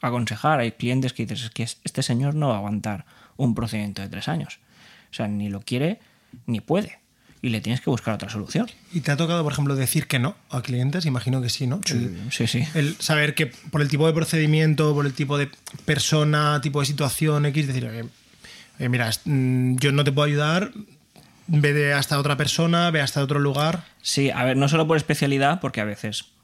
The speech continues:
Speaker 1: mm, te vienen, te cuentan, y dices, "Oye, yo no llevo esta especialidad", ya de primeras, o sea, no hace falta que te cuenten la consulta, simplemente, "Más o menos, ¿de qué es? De esto. Vale, yo esto no lo llevo. Háblalo con otro prof-,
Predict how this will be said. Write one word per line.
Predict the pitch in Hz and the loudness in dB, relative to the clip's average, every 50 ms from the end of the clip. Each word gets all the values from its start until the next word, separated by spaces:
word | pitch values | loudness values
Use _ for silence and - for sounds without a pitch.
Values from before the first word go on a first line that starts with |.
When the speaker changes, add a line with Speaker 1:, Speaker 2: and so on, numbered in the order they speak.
| _ _ _ - | _ _ _ -16
Speaker 1:
mm, | 196 - - - 165 143 143 139 - | -14 -14 -12 -12 -12 -10 -12 -12 -10
te | - 110 | -8 -6
vienen, | 107 110 113 120 120 117 | -4 -4 -2 -2 -2 -4
te | 110 101 | -4 -6
cuentan, | - 123 123 131 127 131 113 95 - | -4 -2 -2 0 0 -2 -4 -6 -8
y | - | -14
dices, | - - 120 - - | -18 -20 -16 -12 -10
"Oye, | 117 107 - - _ _ _ _ - | -10 -10 -10 -14 _ _ _ _ -12
yo | 123 110 - 110 95 87 | -10 -10 -8 -8 -8 -8
no | 98 95 | -8 -8
llevo | 78 98 98 101 | -8 -10 -10 -10
esta | 113 - 110 | -8 -8 -8
especialidad", | 107 - 113 107 - 107 110 117 156 156 175 226 302 - - - _ _ _ _ _ _ _ _ _ - | -6 -6 -8 -6 -4 -4 -4 0 0 0 0 0 -4 -8 -20 -20 _ _ _ _ _ _ _ _ _ -10
ya | 127 95 104 | -10 -10 -8
de | 120 123 | -8 -8
primeras, | 107 113 110 117 123 127 117 110 - | -6 -6 -4 -4 -4 -4 -4 -6 -8
o | 117 | -8
sea, | 107 101 107 104 101 104 | -8 -6 -8 -8 -6 -6
no | 107 104 | -8 -8
hace | 101 104 | -8 -8
falta | 101 110 107 98 104 104 | -8 -8 -10 -8 -10 -10
que | - 110 | -10 -10
te | 90 - | -10 -8
cuenten | - 113 110 110 110 | -6 -4 -4 -4 -4
la | 110 | -4
consulta, | 107 104 107 135 127 117 117 | -6 -6 -4 -4 -4 -2 -2
simplemente, | 117 113 120 120 117 110 110 | -2 0 0 0 -2 -2 -4
"Más | 107 127 131 147 | -4 -4 -2 0
o | |
menos, | 151 143 123 123 | 0 0 -2 -4
¿de | 135 147 | -4 -4
qué | 160 151 131 | -2 -2 -2
es? | 107 - - _ _ - | -2 -4 -8 _ _ -8
De | - 123 127 | -4 -2 -2
esto. | 127 - - - 117 104 | -2 -4 -4 -6 -6 -4
Vale, | 104 113 104 104 110 107 | -2 -4 -4 -4 -6 -6
yo | 117 120 | -6 -6
esto | 120 - - 143 | -6 -6 -6 -6
no | 147 143 127 | -6 -4 -4
lo | 113 | -4
llevo. | 107 117 131 160 - - _ _ _ _ _ _ - - _ _ _ - - - - - | -4 -4 -4 -6 -10 -14 _ _ _ _ _ _ -20 -20 _ _ _ -20 -20 -16 -10 -6
Háblalo | 113 113 110 104 104 104 101 | -4 -4 -2 -2 -2 -2 -2
con | - 104 | -2 -2
otro | 101 95 - 90 95 - - - - | -4 -4 -6 -10 -10 -10 -12 -12 -10
prof-, | - 113 - | -10 -10 -10